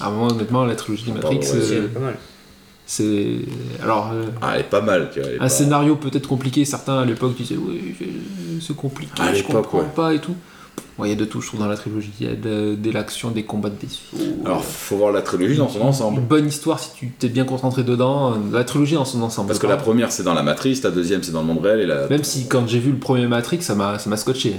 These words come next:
Speaker 1: moi, le premier
Speaker 2: Ouais, les
Speaker 1: Matrix.
Speaker 2: effets et tout. En plus, euh, que tu rajoutes, ouais.
Speaker 1: C'était, c'est, à l'époque, c'était terrible.
Speaker 2: Ouais.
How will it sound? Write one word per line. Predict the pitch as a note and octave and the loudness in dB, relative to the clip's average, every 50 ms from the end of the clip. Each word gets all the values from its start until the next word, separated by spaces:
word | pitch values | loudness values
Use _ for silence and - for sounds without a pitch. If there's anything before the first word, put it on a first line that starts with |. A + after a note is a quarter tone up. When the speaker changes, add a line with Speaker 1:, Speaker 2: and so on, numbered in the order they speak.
| A2 A2 | -6 -8
Speaker 1:
moi, | A2+ A2+ A#2 | -8 -8 -8
le | A#2 | -8
premier | - - - - - | -8 -2 2 2 2
Speaker 2:
Ouais, | |
les | - - | 2 2
Speaker 1:
Matrix. | - - D3+ | 0 0 -2
Speaker 2:
effets | - - - E2+ | -2 0 0 0
et | E2+ | 0
tout. | - G2+ E2+ - - - - - | 0 -2 -4 -4 -6 -12 -16 -6
En | - D#2+ | -4 -4
plus, | D2+ F#2+ G2 F2+ - - | -2 0 -2 -2 -2 -4
euh, | C2+ A#1+ A1+ - - A#1 - | -6 -8 -10 -10 -14 -16 -18
que | - - - | -18 -12 -6
tu | - | -4
rajoutes, | - B1 D2+ D2+ E2 D2+ C#2+ | -2 -2 -2 -2 -4 -4 -2
ouais. | D#2+ D#2 C#2+ | 0 0 0
Speaker 1:
C'était, | - G2 G2 G2 | 0 -2 -6 -6
c'est, | F#2+ - - A2 G#2 | -8 -6 -4 -4 -4
à | G#2 | -2
l'époque, | F#2+ G2+ - C#3 C#3 - | -4 -2 -2 -2 -2 0
c'était | - G#2+ A2 G#2 | -2 -2 -2 0
terrible. | - A2 G#2 G2+ | 0 0 0 0
Speaker 2:
Ouais. | G2+ | -2